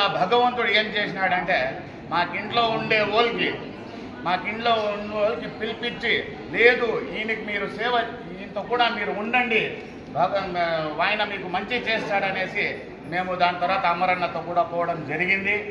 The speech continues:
మా వంతు సహాయం మేము అందించడం జరిగింది.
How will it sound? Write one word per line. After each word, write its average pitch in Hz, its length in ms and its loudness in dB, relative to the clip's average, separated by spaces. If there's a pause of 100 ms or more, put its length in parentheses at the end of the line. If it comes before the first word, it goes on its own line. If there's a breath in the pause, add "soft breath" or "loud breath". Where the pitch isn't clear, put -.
(640)
మా 185 180 2 (200)
వంతు 247 280 2 (120)
సహాయం 214 380 2 (100)
మేము 190 200 -4
అందించడం 180 460 -4 (140)
జరిగింది. 214 460 2